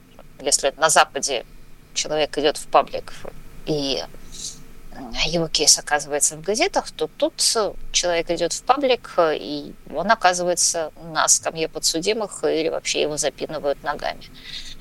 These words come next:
А, так что смотря какой кейс, э, потому что, да, если у вас чего-то отжали, лучше пытаться договориться. А если речь идет о каких-то политических преследованиях, то тут уже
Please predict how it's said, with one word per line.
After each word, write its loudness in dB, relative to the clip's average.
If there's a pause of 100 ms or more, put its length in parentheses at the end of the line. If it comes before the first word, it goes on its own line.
А, 2
так 6
что 6
смотря 4
какой 2
кейс, 4
э, 2
потому -4
что, 2 (120)
да, 10
если 2
у -2
вас 0
чего-то 0
отжали, 2
лучше 0
пытаться 0
договориться. 0 (680)
А 8
если 4
речь 2
идет -4 (200)
о 4
каких-то -8
политических 0
преследованиях, -2
то -10
тут -12
уже 4